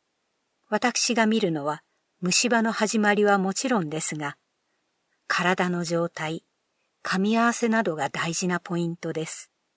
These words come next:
それで歯を削ったりはしないのですが、時に動いている乳歯をパッと抜く時があります。その時はわからないのですが、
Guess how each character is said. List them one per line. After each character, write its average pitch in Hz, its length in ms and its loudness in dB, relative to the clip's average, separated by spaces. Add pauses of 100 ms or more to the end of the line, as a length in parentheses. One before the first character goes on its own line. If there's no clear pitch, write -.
(720)
そ - 220 -2
れ 254 120 4
で 277 100 4
歯 269 240 4
を 214 80 2
削 202 280 -2
っ - 40 -6
た 170 220 0
り 196 100 2
は 156 100 -8
し - 220 -2
な 180 160 -2
い 175 80 -2
の 139 140 -8
で 135 100 -6
す - 160 -10
が、 131 220 -12 (800)
時 247 320 0
に 208 240 0
動 220 260 2
い 247 80 0
て 190 100 0
い 160 100 0
る 160 160 -2
乳 175 220 0
歯 156 220 -4
を 147 180 -12
パ - 140 -6
ッ 302 40 -4 (200)
と 151 80 -4
抜 151 160 -6
く - 100 -6
時 208 320 -4
が 135 120 -8
あ 135 80 -8
り 131 120 -6
ま 131 140 -8
す。 - 260 -8 (920)
そ - 180 -2
の 269 120 2
時 233 280 0
は 165 160 0
わ 165 120 -2
か 214 140 -2
ら 214 120 2
な 170 140 0
い 147 80 -4
の 147 120 -10
で 151 140 -6
す - 160 -6
が、 147 200 -14